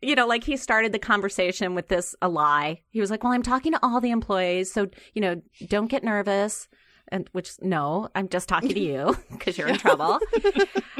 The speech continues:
Speaker 1: And then he, you know, started with some fake compliment, you know, the whole, like,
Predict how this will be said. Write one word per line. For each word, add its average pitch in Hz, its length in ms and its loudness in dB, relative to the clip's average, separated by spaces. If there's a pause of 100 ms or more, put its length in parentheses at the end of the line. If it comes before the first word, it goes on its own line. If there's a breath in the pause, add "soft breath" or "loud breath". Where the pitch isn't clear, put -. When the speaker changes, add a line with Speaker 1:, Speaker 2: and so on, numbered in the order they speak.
(160)
Speaker 1:
And 240 300 6
then 226 420 4
he, 233 440 0
you 240 160 -2
know, 196 100 2
started 196 300 0
with 196 100 0
some 180 480 0 (140)
fake 175 300 0
compliment, 147 720 -2
you 175 160 -4
know, 143 260 -4
the 160 80 -6
whole, 139 640 -4
like, 147 180 -4